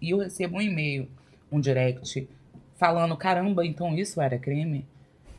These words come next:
Eu não tinha ideia que isso era crime." Então, ah, o trabalho que a gente faz online de levar essa educação em direitos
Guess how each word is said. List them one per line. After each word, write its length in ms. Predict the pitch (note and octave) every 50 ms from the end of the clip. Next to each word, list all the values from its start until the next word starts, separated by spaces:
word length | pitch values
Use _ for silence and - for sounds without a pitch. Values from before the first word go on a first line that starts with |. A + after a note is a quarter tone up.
| - - -
Eu 60 | C#3
não 100 | E3 E3
tinha 220 | - - F3+ F#3+
ideia 360 | G3+ E3+ D3+ D3+ D#3 F3 F3+
que 140 | F3 F3+ -
isso 260 | C3+ C#3 C#3 C3+ -
era 160 | A#2 A2 A2 A2
crime." 440 | - - A#2+ A2+ A2+ G#2 - C3 - - _ _ - _ _ _ - - - - - -
Então, 540 | D3+ C#3 C3+ - D#3+ F3 G3+ A3+ A#3 - - -
ah, 420 | - D#3+ D#3+ D#3 D#3 D3+ C#3+ C#3 - -
o 80 | D3
trabalho 480 | C3+ D3 D#3 C#3 C3 C#3 D3 F3 G#3+ A3
que 100 | - A3+
a 60 | G#3+
gente 240 | F#3+ G#3 G3+ - -
faz 680 | - - E3 D3+ D3 C3+ B2 B2 - - - - - - _ _ _ _ _ _ - - _ _ - -
online 640 | C#3+ D3 C#3 C3 C3 C3+ D3+ E3+ F3+ F3 D#3 D3 C3+
de 460 | C3 B2+ B2+ D3+ D3 C#3 C3+ C#3 C#3+ C#3 - - - - - - _ _ - -
levar 360 | C#3+ C3+ C3+ B2+ B2 C3 C3+
essa 220 | C#3+ D3 D3 -
educação 640 | C#3+ C#3 C3 - C#3 B2+ - - C3 C3+ B2+ B2 - - - -
em 100 | - C#3
direitos 760 | C3 B2 B2+ A#2+ C3+ D3 F3 G3+ G3+ - F#3+ D#3 - - -